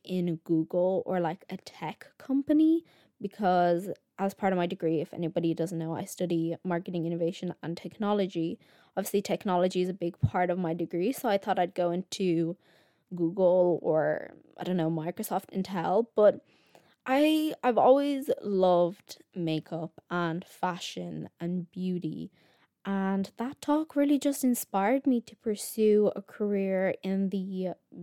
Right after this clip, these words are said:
beauty industry or fashion. I'm obviously really passionate about radio and podcasting as well, so I don't know where life will take me, but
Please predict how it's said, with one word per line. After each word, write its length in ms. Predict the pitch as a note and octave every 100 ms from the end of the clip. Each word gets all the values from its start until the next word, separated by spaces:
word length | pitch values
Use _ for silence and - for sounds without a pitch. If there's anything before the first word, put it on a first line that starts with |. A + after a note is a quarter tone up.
| F#3+
beauty 440 | F3+ F3 C#4 B3
industry 840 | E3+ E3 E3 D#3+ - - E3+ D#3+ D3+ -
or 160 | E3
fashion. 880 | F3 - F3+ C#4 - - F#3+ F3 F3+ -
I'm 160 | G#3
obviously 460 | G3 G3+ G#3+ - F#3+
really 520 | F#3+ F#3 F3+ F3 F3 -
passionate 500 | - F3+ - G3 E3+
about 440 | - D#3+ E3 D#3+
radio 440 | F3+ E3+ E3+ D#3+ D3+
and 100 | E3
podcasting 680 | - F3 - - - F#3+ E3+
as 120 | F#3
well, 300 | F#3 F3+ F3+
so 480 | - - G3+ F#3 F#3 _ - _ _
I 80 | -
don't 140 | D#4+ E4+
know 140 | E4+
where 180 | D#4 C4
life 320 | G#3 F#3 -
will 120 | F3
take 360 | - F#3+ G3 -
me, 180 | D3+ -
but 180 | E3 F#3